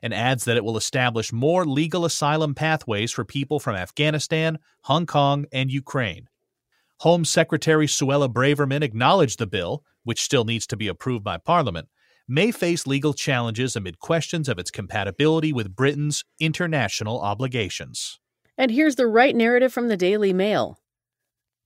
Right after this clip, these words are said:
Speaker 2: The U K government is taking the bold and necessary step to crack down on the migration crisis as thousands of people dangerously and illegally traverse the English Channel.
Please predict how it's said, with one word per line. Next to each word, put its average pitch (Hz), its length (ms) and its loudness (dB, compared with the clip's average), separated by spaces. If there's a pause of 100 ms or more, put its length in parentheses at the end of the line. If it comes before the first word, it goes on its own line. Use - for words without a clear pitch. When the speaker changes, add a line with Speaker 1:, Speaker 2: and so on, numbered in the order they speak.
(320)
Speaker 2:
The 185 140 4
U 226 180 0
K 254 200 2
government 190 420 6
is 156 140 0
taking 208 400 2
the 175 80 2
bold 214 420 4
and 220 220 2
necessary 214 640 2
step 214 400 2
to 208 100 0
crack 220 380 2
down 208 260 4
on 208 100 2
the 208 60 2
migration 185 640 0
crisis - 640 0 (260)
as 135 200 -4
thousands 196 520 4
of 151 80 -6
people 180 480 2
dangerously 165 800 2
and 135 220 -4
illegally 160 680 -2
traverse 170 480 -2
the - 140 -4
English 151 380 -2
Channel. 185 440 -2